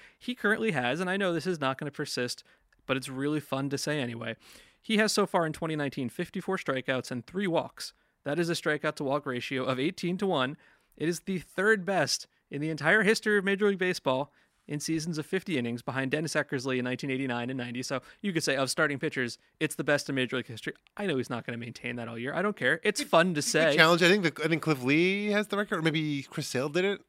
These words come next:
Speaker 2: I
Speaker 1: I
Speaker 2: can't remember.
Speaker 1: can't re-, I, we, there were some relievers like Kenley Jansen.
Speaker 2: No, I'm talking, uh, sort of qualified
Speaker 1: Uh,
Speaker 2: trips,
Speaker 1: yeah, yeah.
Speaker 2: yeah.
Speaker 1: Um, over the last two years, he has a hundred and forty-three strikeouts and eighteen walks.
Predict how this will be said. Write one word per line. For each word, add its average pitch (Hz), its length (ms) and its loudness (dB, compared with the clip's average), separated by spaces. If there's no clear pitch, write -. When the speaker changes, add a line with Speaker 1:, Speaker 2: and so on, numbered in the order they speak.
Speaker 2:
I 175 60 -2
Speaker 1:
I - 60 0
Speaker 2:
can't 170 140 -2
remember. 127 220 2
Speaker 1:
can't 127 180 0
re-, 123 80 -4
I, 147 60 2
we, 170 140 2
there 180 140 0
were 202 60 4
some 185 140 -4
relievers 123 460 0
like 117 120 -4
Kenley 160 260 -2
Jansen. 123 320 2
Speaker 2:
No, 160 40 6
I'm 147 220 6
talking, 127 160 -2
uh, - 20 4
sort 139 280 4
of 123 160 -8
qualified 127 360 4
Speaker 1:
Uh, 127 80 -2
Speaker 2:
trips, 185 100 2
Speaker 1:
yeah, 170 80 4
yeah. 117 260 -2
Speaker 2:
yeah. 175 160 6
Speaker 1:
Um, 147 100 0
over 185 140 2
the 180 60 4
last 170 160 2
two 175 80 0
years, 165 180 2
he 151 80 -2
has 135 80 -2
a 131 60 -2
hundred 151 240 -2
and - 100 -10
forty-three 151 400 -4
strikeouts 123 640 -2
and 135 180 -4
eighteen 180 480 -2
walks. - 420 -2